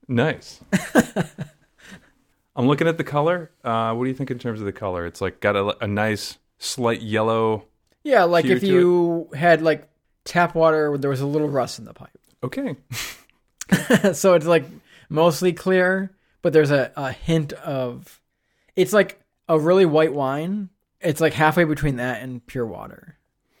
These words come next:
Speaker 1: You know what I also wanna do? We, we haven't done this yet. We've never had an episode where we've focused solely on sake,
Speaker 2: Mm-hmm.
Speaker 1: right? I'd like to look up some sake tasting notes.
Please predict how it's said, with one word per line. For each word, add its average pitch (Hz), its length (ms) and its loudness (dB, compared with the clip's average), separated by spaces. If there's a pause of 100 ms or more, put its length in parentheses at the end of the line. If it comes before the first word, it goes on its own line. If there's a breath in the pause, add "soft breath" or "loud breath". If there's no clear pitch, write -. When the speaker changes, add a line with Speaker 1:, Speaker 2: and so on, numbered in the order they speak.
(340 soft breath)
Speaker 1:
You 151 100 0
know 202 60 4
what 190 80 4
I 165 40 6
also 151 380 4
wanna 139 240 0 (140)
do? 123 280 4
We, 127 260 -2
we 135 180 -2
haven't 151 320 0
done 120 220 2
this 117 440 -2
yet. 107 280 -2
We've 117 140 -4
never 165 180 0
had 120 160 0
an 110 80 0
episode 107 260 -4
where 98 120 -4
we've 95 160 -4
focused 98 420 -4 (140)
solely 120 420 0
on 98 160 0
sake, 101 300 -2
Speaker 2:
Mm-hmm. - 360 -8
Speaker 1:
right? 110 260 0 (460)
I'd 123 120 -8
like 185 160 -2
to 262 80 4
look 240 160 2
up 220 200 2
some 156 160 0
sake 139 440 2
tasting 131 400 -2
notes. 98 400 -4